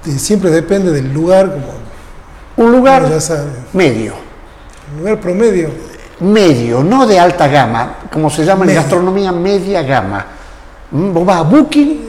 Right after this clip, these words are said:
Speaker 1: Eh.
Speaker 2: y ahí figuran ho-, eh, hoteles, restaurantes, confiterías,
Speaker 1: Sí.
Speaker 2: y usan la expresión alta gama, media gama.
Speaker 1: Y bueno.
Speaker 2: De media gama, digo yo,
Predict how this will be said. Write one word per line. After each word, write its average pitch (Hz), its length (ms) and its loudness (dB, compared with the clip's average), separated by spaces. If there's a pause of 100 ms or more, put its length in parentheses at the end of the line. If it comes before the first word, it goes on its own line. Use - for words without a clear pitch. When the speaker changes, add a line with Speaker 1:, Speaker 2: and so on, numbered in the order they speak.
Speaker 1:
Eh. 131 340 -8
Speaker 2:
y 147 80 2
ahí 175 140 4
figuran 208 680 0 (380)
ho-, 165 220 2
eh, 127 460 0
hoteles, 156 560 2
restaurantes, 123 720 -2
confiterías, 139 640 -2
Speaker 1:
Sí. 143 260 -8
Speaker 2:
y 147 80 4
usan 151 280 0
la 131 60 -2
expresión 165 480 -4 (120)
alta 160 300 -4
gama, 151 400 -2 (300)
media 139 280 2
gama. 113 220 -4 (880)
Speaker 1:
Y 165 100 -8
bueno. 151 160 -6
Speaker 2:
De 151 80 2
media 202 280 4
gama, 117 300 0
digo 113 280 -8
yo, 104 100 -12